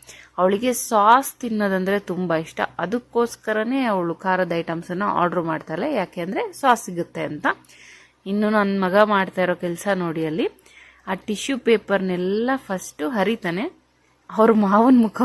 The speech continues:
ಒರ್ಸೋದಕ್ಕೆ ಟ್ರೈ ಮಾಡ್ತಾ ಇದ್ದಾನೆ. <laughs> ಯಾರು ನೋಡ್ಲಿಲ್ಲ ಅಂದ್ರೆ ಆ ಟಿಶ್ಯೂ ಪೇಪರ್‌ನ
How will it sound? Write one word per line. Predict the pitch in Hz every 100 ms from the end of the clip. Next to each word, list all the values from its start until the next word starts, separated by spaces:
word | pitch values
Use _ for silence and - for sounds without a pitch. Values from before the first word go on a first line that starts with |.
| 226
ಒರ್ಸೋದಕ್ಕೆ | 226 214 196 202
ಟ್ರೈ | - 185 180
ಮಾಡ್ತಾ | 175 156 - 151
ಇದ್ದಾನೆ. | 147 160 294 - - _ _ _ _ - -
<laughs> | - - - _ _ _ _ _ _ _ - - - - - _ _ _ 233
ಯಾರು | 226 220 240 269 320
ನೋಡ್ಲಿಲ್ಲ | 277 233 233 240 233
ಅಂದ್ರೆ | 214 208 269
ಆ |
ಟಿಶ್ಯೂ | 220 214 220
ಪೇಪರ್‌ನ | 226 196 202 202 214